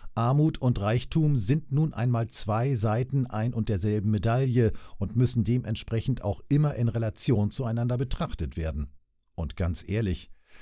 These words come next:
welche Leute sind es denn, die den Menschen hier eintrichtern, dass sie nicht jammern sollen? Ich gehe mal davon aus, dass es nicht dieselben sind, die im Alter Flaschen sammeln müssen. Armut kann eben auch bedeuten, in den eigenen vier Wänden eingesperrt zu sein,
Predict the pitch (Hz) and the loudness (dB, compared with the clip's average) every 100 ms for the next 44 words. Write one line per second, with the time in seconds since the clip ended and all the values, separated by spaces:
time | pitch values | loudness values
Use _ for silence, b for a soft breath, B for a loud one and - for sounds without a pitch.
0 | b 131 190 - 196 185 185 156 151 214 | b 2 2 2 2 4 4 4 6 4
1 | - 117 - 120 110 104 B B 101 117 | 2 -2 0 2 2 0 B B -2 0
2 | 113 98 117 127 107 85 98 - 107 131 | 2 2 0 0 -2 -2 -2 -2 -2 -2
3 | - 113 110 - 104 98 B - 82 - | -2 -4 -4 0 0 0 B -4 -4 -2
4 | 76 78 - 73 85 123 80 73 78 78 | -2 -4 -4 -4 -2 0 0 -2 -2 -4
5 | 73 - - _ _ - 190 - - 175 | -6 -10 -16 _ _ 0 0 0 0 2
6 | 156 143 131 120 - 107 120 135 - B | 2 2 0 0 0 0 0 0 -2 B
7 | B 117 117 110 117 117 127 - - 208 | B -2 -2 0 4 4 2 -4 -4 -2
8 | 175 180 170 160 135 156 143 B B - | 2 2 4 2 2 2 0 B B -6
9 | 151 135 220 113 92 82 - 113 92 80 | -2 -2 -2 -2 -2 -2 -4 -2 -2 0
10 | 80 78 80 - 90 - - - _ _ | -2 -2 -2 -2 -4 -6 -12 -20 _ _
11 | _ _ _ _ _ - 107 110 147 - | _ _ _ _ _ -4 0 2 2 0
12 | - 131 165 131 127 131 123 - 147 135 | -2 -2 -2 0 -2 0 -2 0 0 2
13 | 131 - 156 127 123 117 - 117 113 104 | 0 0 -2 0 0 0 -2 -2 0 0
14 | 98 - 90 85 131 - 107 - 165 180 | 0 0 0 2 0 0 -4 -2 -2 0
15 | 101 - 101 101 - 110 95 104 101 | 0 -2 -4 -2 -2 0 0 0 0